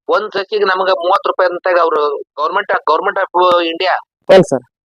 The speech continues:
Speaker 1: Government of India ಫ್ರೀ ಕೊಟ್ಟೈತ್ರಿ, ಅವ್ನಿಗೆ ಫ್ರೀ ಕೊಟ್ಟೈತಿ, ಗೊಬ್ರ ಫ್ರೀ ಕೊಟ್ಟೈತಿ ಮೂರ್ ವರ್ಷದ್ದು.
Speaker 2: ಹ್ಮ್, ಹ್ಮ್, ಸರ್.
Speaker 1: ಆಮೇಲೆ ಡ್ರಿಪ್ ಮಾಡಿಕ್ಕೆ ಡ್ರಿಪ್ ಫ್ರೀ ಕೊಟ್ಟೈತಿ.
Speaker 2: ಹ್ಮ್, ಸರ್.
Speaker 1: ಒಂದ್ ಹೆಕ್ಟರ್, ಎರಡ್ ಹೆಕ್ಟರ್ ಮಟ ಕೊಡ್ತಾರ್ರಿ ಒಬ್ಬ ರೈತಗ.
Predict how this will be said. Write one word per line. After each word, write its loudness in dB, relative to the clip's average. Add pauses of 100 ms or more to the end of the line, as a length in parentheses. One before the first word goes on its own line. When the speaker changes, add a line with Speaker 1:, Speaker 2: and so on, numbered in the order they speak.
(120)
Speaker 1:
Government 4
of -8
India 0
ಫ್ರೀ -2
ಕೊಟ್ಟೈತ್ರಿ, 0
ಅವ್ನಿಗೆ -2
ಫ್ರೀ -8
ಕೊಟ್ಟೈತಿ, -2
ಗೊಬ್ರ 0
ಫ್ರೀ -2
ಕೊಟ್ಟೈತಿ -4
ಮೂರ್ 0
ವರ್ಷದ್ದು. 0
Speaker 2:
ಹ್ಮ್, -6
ಹ್ಮ್, -2
ಸರ್. -2
Speaker 1:
ಆಮೇಲೆ -2
ಡ್ರಿಪ್ -10
ಮಾಡಿಕ್ಕೆ -2
ಡ್ರಿಪ್ -4
ಫ್ರೀ -16
ಕೊಟ್ಟೈತಿ. -2
Speaker 2:
ಹ್ಮ್, -4
ಸರ್. -4 (760)
Speaker 1:
ಒಂದ್ -4
ಹೆಕ್ಟರ್, -2
ಎರಡ್ 2
ಹೆಕ್ಟರ್ -4
ಮಟ -2
ಕೊಡ್ತಾರ್ರಿ -2
ಒಬ್ಬ 2
ರೈತಗ. 0